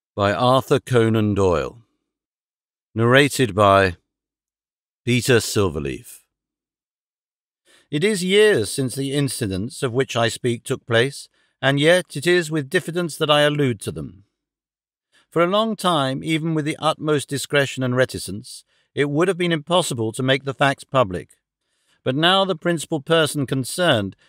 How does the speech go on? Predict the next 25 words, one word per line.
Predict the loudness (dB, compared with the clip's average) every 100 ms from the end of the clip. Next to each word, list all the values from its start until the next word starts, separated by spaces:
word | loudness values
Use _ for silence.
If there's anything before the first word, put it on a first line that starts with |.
| _
is | -8 -6
beyond | -2 0 2 2
the | 0
reach | 0 -2 -4
of | -4
human | 0 0 2 2
law, | 2 0 -6 _ _ _ _ -2
and | 0
with | 0 -4
due | -4 -4 -4
suppression | -4 -2 2 2 2 -2
the | -2
story | -4 -2 2 2
may | 2 2
be | 2
told | -2 2 2 2 -2
in | -4
such | 0 0 0
a | 0
fashion | 2 2 0 -8 -8 _ -4
as | 0 0
to | -2 -4
injure | -2 0 0
no | 4 2
one. | 2 -6 -10